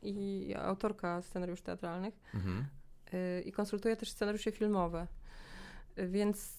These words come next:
Speaker 1: jak gdyby ja po prostu gadam i gadam i gadam i gadam, a to, ale to jest ram, to siam, to tamto, tamto, i ktoś może sobie z tego coś wziąć, nie? I dostaje za to pieniądze, nie? I to jest, to jest z jednej strony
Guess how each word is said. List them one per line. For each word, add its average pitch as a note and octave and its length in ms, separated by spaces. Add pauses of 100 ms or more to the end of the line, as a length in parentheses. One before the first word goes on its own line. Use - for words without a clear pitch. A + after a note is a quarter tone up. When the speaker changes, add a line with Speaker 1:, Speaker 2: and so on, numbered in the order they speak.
Speaker 1:
jak G3 180
gdyby G#3 180
ja A3 120
po A3 80
prostu G#3+ 220
gadam F#3+ 340
i A3 40
gadam G3+ 240
i G3+ 60
gadam F#3+ 260
i F#3 40
gadam, G3 240
a A3 80
to, G3 180
ale G#3 80
to G3 100
jest G3 180
ram, F#3+ 180
to G3 100
siam, F#3+ 200
to F#3+ 100
tamto, F#3 280
tamto, G#3 260
i A3+ 40
ktoś A3 260
może G#3+ 220
sobie G3+ 200
z G3+ 100
tego G#3 220
coś G3+ 200
wziąć, F3+ 440
nie? F3 120
I - 20
dostaje F3+ 280
za F3+ 60
to F#3 100
pieniądze, D#3+ 540
nie? F3+ 200
I F3+ 120
to - 100
jest, - 420 (440)
to - 80
jest - 280 (140)
z F#3 100
jednej G#3 260
strony G3+ 380